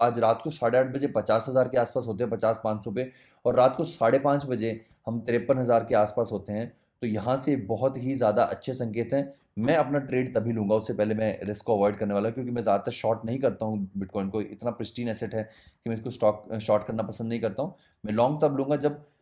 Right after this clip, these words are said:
रात को साढ़े पाँच बजे, यानी कि कल सुबह उठने के बाद हमें बिटकॉइन तिरपन हज़ार डॉलर के ऊपर दिखता है, नहीं तो अगला हफ्ता जो है वो वही संकट भरा रह सकता है जैसे वो चलता आ रहा है कि तिरपन हज़ार से हम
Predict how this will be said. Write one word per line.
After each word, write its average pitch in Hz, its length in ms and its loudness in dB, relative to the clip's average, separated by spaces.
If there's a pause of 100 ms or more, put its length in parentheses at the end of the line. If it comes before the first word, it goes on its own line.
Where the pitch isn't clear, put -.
(140)
रात 110 200 2
को 143 60 -6
साढ़े 127 320 4
पाँच 127 260 0
बजे, 95 200 -4
यानी 104 240 -6
कि 113 120 -10
कल 113 140 2
सुबह 120 220 -2
उठने 120 300 -2
के 113 60 -6
बाद 107 320 4
हमें 110 280 -6
बिटकॉइन 107 320 -6
तिरपन 101 340 -4
हज़ार 101 200 -2
डॉलर 98 180 0
के 98 140 -8
ऊपर 101 180 -6
दिखता 95 240 -6
है, 139 60 0
नहीं 135 100 -2
तो 180 260 -2 (220)
अगला 113 200 0
हफ्ता 113 260 -2
जो 120 100 -2
है 120 80 0
वो 120 320 -4 (120)
वही 113 200 -4
संकट 117 340 -6
भरा 107 180 0
रह 95 160 0
सकता 107 240 -6
है 135 60 -2
जैसे 110 200 -6
वो 110 80 -6
चलता 98 280 -4
आ 98 60 0
रहा 117 100 0
है 151 100 -8
कि 151 60 -4
तिरपन 135 360 -6
हज़ार 120 240 0
से 139 160 -6
हम 156 140 -2